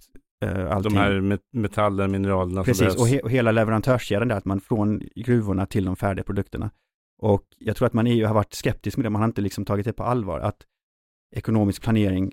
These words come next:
Speaker 1: kan funka. Så man ser att Kina säger att vi ska,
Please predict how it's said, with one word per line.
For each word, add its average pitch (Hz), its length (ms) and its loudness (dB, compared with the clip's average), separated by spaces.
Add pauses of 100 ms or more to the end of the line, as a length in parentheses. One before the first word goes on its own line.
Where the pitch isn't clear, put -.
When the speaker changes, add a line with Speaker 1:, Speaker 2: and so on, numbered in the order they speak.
Speaker 1:
kan 98 260 -2
funka. 123 320 0
Så - 120 -6
man 101 220 -2
ser 104 160 -4
att 98 100 -4
Kina 98 400 0
säger 98 240 -2
att 95 60 -2
vi 104 60 -2
ska, 101 260 0